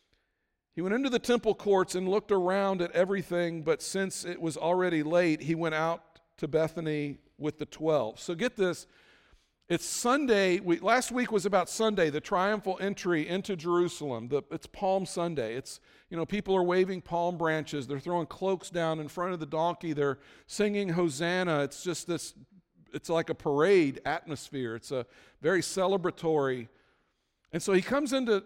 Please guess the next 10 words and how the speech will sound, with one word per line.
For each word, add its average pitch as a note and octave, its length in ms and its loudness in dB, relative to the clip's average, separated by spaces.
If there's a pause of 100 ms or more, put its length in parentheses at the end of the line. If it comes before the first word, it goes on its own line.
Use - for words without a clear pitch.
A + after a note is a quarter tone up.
town, A3+ 460 2
but F#3 200 -4
he, G3 220 -2
he, F#3 380 -6 (220)
he's F3+ 360 -6
gonna F#3+ 380 -2 (260)
go G#3+ 480 2
to G#3 180 -2
the F3 80 -2
temple. F3 680 0